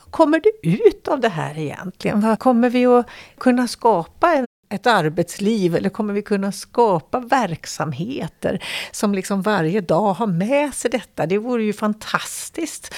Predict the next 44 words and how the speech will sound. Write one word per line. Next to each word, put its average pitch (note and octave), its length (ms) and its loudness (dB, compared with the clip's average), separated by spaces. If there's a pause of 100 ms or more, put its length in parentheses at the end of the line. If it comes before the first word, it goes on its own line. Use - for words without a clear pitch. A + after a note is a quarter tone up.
(500)
Och, - 280 4
och G#3+ 120 4
ständigt G3 560 2
reviderar G#3 720 4
och A3+ 100 -4
tänker D#3+ 360 -2
på, - 140 -6
men F#3 160 2
vänta, G#3+ 460 2
nu G3 140 2
har G3 160 2
det G3 100 0
hänt E3 380 -2
ett E3+ 120 -6
fall C4+ 480 -2
här - 380 0
och G3+ 120 -2
så, F3 200 2 (460)
och F#3 100 0
det F3 140 4
ska - 180 -2
vara E3+ 160 2
någonting D#3 360 0
som D3+ 160 -2
är D3 60 0
väldigt D#3 360 0
ovanligt, E3+ 1160 0
<laughs> - 40 -6
eller G#3+ 180 2
hur? A#3 360 4 (300)
Det B3 100 6
hade D#4+ 200 6
väl D#4+ 100 0
varit, G3 360 4 (240)
eller A#3 240 0
hur, G3 260 2
spännande G3 540 6
om G3+ 60 4
det G#3+ 100 4
kunde A3 300 4
bli G3+ 260 2
så F#3 200 -2
att, E3+ 240 0 (340)
att F3 160 -2